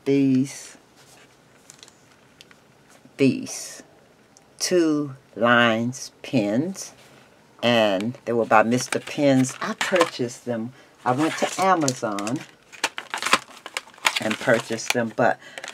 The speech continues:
I wanna show you how they write. They come, and if this is a let's see.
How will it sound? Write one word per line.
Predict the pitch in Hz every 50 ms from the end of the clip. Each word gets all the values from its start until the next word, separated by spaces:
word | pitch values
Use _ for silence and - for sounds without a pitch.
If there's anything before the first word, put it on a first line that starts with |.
| - - - -
I | -
wanna | 131 120 120
show | 120 - - - 143
you | 131 127 117 113
how | 131 131 104 98 107 107
they | - - 98 95
write. | 101 110 107 98 - - - - -
They | - 151 170 202
come, | - - - - - 170 147 131 107 92 110 131 151 143 - - - - - - - - - -
and | 196 110 - 208 202 - 254 -
if | - 127 135 131 - -
this | - 165 185 190 - - -
is | - 147 147 139 139 135 131 131 - -
a | 110 113 113 87 113 127 - - - - - - - - - - - - - - - - - - - - -
let's | - - -
see. | - - - - - - - - - - - -